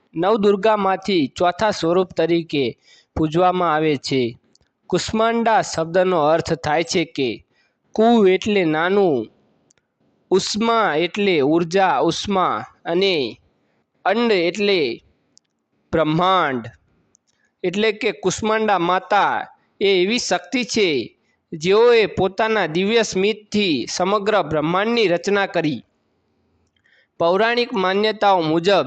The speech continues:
જ્યારે બ્રહ્માંડનો ક્યાંય અસ્તિત્વ ન હતો અને ચારે બાજુ અંધકાર છવાયેલો હતો,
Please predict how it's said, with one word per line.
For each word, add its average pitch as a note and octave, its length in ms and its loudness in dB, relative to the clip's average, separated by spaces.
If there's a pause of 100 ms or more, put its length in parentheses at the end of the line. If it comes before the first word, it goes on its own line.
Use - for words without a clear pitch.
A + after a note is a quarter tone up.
(120)
જ્યારે F3+ 300 0
બ્રહ્માંડનો E3+ 840 0
ક્યાંય G3 380 -2
અસ્તિત્વ A3 540 -2
ન G#3 100 0
હતો D#3+ 600 0 (580)
અને F#3 200 0
ચારે F#3+ 400 0
બાજુ F#3+ 360 2 (100)
અંધકાર D#3+ 580 -2
છવાયેલો G3 600 2
હતો, D#3 480 0